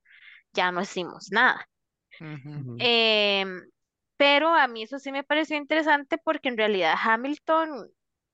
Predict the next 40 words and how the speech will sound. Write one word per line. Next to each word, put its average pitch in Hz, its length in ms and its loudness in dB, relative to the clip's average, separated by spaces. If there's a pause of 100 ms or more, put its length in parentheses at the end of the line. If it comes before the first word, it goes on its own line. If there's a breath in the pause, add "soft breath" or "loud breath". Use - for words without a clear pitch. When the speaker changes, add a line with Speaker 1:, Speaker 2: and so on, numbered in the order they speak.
(180)
Speaker 1:
Eh, 214 580 -2
Speaker 3:
Puede 190 160 0
quedar 131 180 0
Speaker 1:
ahorita - 0 -
Speaker 3:
en - 80 4
Speaker 1:
es 160 120 0
que 190 200 0
Speaker 3:
segundo 202 160 -2
todavía, 131 520 -2
¿sí? 202 340 -12 (100)
Speaker 1:
sí, 311 280 2
ajá, 254 300 0
ahorita, 294 280 -6
Speaker 3:
Eso 131 200 -4
Speaker 1:
ahorita - 0 -
Speaker 3:
es 143 40 0
lo 170 80 4
Speaker 1:
no - 20 -6
Speaker 3:
que 165 100 2
yo 151 100 6
les 165 100 4
Speaker 1:
tengo - 20 -4
Speaker 3:
decía 165 240 8
a 190 120 8
Speaker 1:
el, - 20 8
Speaker 3:
ellos. 214 300 4
Speaker 1:
el, 208 80 0
el, 185 580 -2 (300)
Speaker 3:
El, 139 240 -2
el, 135 160 -2
Speaker 2:
Sí, - 60 2
Speaker 1:
ah, - 100 4
por 254 100 0
aquí, 277 160 -2
pero 226 180 0
Speaker 3:
no 165 80 0
Speaker 1:
sí. 180 80 6
Speaker 2:
no - 0 -
hay 180 100 6
Speaker 3:
me, - 20 2